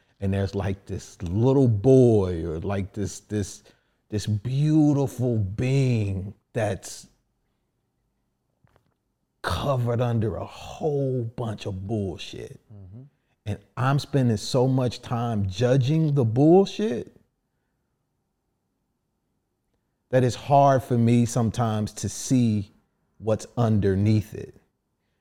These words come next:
Speaker 1: And I've tried to judge the bullshit.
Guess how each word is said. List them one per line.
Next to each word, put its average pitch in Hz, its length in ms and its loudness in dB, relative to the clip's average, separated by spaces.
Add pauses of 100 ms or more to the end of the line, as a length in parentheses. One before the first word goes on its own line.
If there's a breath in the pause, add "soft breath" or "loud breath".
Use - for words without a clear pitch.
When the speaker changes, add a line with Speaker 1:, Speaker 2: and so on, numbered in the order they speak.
(160)
Speaker 1:
And 104 560 -2 (2250)
I've 107 100 -4
tried 92 260 0
to 85 80 -2
judge 113 400 2
the 135 80 2
bullshit. 139 840 2